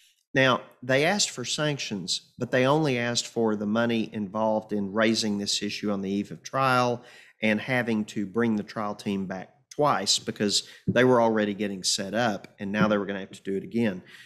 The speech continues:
So that's all we really know about it at this point. But as I said, the hearing has been set for tomorrow.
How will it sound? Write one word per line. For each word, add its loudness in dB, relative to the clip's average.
So 6
that's 2
all 4
we 0
really -2
know -2
about -2
it -8
at -12
this -2
point. -2
But -2
as -2
I 2
said, 4
the -4
hearing -4
has -6
been -12
set -2
for -14
tomorrow. -6